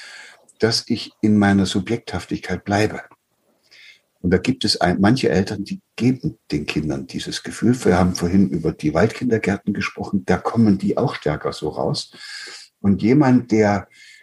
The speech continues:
spürt, dass er der Gestalter seines Lebens ist, ist auch jemand, dem es eher bewusst werden kann, dass diese Subjekthaftigkeit, die er da erlebt, auch seine Würde ausmacht.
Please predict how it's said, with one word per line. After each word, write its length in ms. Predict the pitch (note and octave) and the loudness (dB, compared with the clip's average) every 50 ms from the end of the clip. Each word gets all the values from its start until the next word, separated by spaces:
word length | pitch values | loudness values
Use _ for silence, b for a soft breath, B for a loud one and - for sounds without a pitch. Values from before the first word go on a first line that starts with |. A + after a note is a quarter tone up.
| B | B
spürt, 800 | - - - - - - D3 E3 E3+ D3+ - - - - - - | -10 -8 -8 -8 -4 2 4 6 6 6 4 0 -6 -10 -2 0
dass 260 | G#2+ G#2 - - - | 2 2 2 0 2
er 180 | G#2+ A2 B2 C3 | 2 2 2 4
der 180 | C3 G#2 G#2 | 2 0 0
Gestalter 520 | - - F#2+ - - F#2+ A2 A2+ - C3 A2+ | 2 0 -4 -2 0 0 0 2 0 -2 -2
seines 460 | - - G2 G2 G2 F#2+ F#2 - - | 0 0 0 2 2 0 0 -2 -4
Lebens 400 | F2+ G2+ A#2+ B2+ B2 A2 - - | -2 -2 -2 0 0 -2 -2 -2
ist, 320 | - F#2+ - - - - _ - | -4 -6 -6 -10 -12 -14 _ -4
ist 260 | G#2+ - - - - | -4 -4 -2 -2 -2
auch 160 | F#2+ F#2+ - | -2 -2 -2
jemand, 580 | - F2 G2 G#2 A2+ A2+ A2 G#2+ F#2+ - _ - | 0 0 2 4 4 4 4 2 0 -2 _ 2
dem 220 | G2+ G2+ G#2+ F2+ | 2 4 2 2
es 240 | - F#2 - - - - | 0 0 0 -2 0 0
eher 280 | G#2+ A2+ B2 B2+ B2+ A#2 | 2 4 4 4 4 2
bewusst 540 | - - G2+ F2+ G2+ B2 C3+ - - - | 2 0 0 0 0 0 0 -2 -2 0
werden 320 | - G#2 G2 F#2+ - G2 F#2 | 0 2 2 2 0 -2 0
kann, 380 | - G2 F#2+ G2 G2 F#2+ B B B B B B B B B B B _ _ _ - | 2 2 4 4 2 2 B B B B B B B B B B B _ _ _ 0
dass 180 | G#2 F#2 - | 0 0 2
diese 280 | - - D#3 D3+ - C#3 | 2 2 2 4 4 2
Subjekthaftigkeit, 1120 | - - G2+ F#2 - C3+ C#3+ - - - A2+ G2+ - - G2 - - - F#2+ F#2+ - - | 0 0 -2 0 0 0 0 0 -2 -2 -4 -4 -4 -6 -10 -10 -4 -2 -2 -2 -2 -2
die 120 | - - - | -2 0 0
er 100 | F2+ F#2 | 0 0
da 140 | - F#2 | 0 -2
erlebt, 520 | D#2+ - E2 E2 D#2+ F#2+ A2 - - - - | -2 0 0 0 2 2 2 2 0 -4 -4
auch 100 | F2+ - | -4 0
seine 340 | - F#2 F2+ F2+ F2 D#2+ F2+ | 2 2 4 4 4 4 2
Würde 360 | A#2 B2+ B2+ A2 E2 - - | 2 2 4 2 0 0 -2
ausmacht. 560 | - - - - - - - - - - | -4 -8 -10 -12 -14 -14 -14 -14 -16 -18